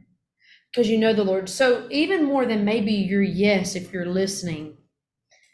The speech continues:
there's this place of intimacy, intimacy that he calls us back into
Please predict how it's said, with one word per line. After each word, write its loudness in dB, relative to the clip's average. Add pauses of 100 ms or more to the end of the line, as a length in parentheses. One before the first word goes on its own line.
(340)
there's 0
this -4
place 0
of -4
intimacy, -2
intimacy -2
that 0
he -4
calls -4
us -4
back -4
into -2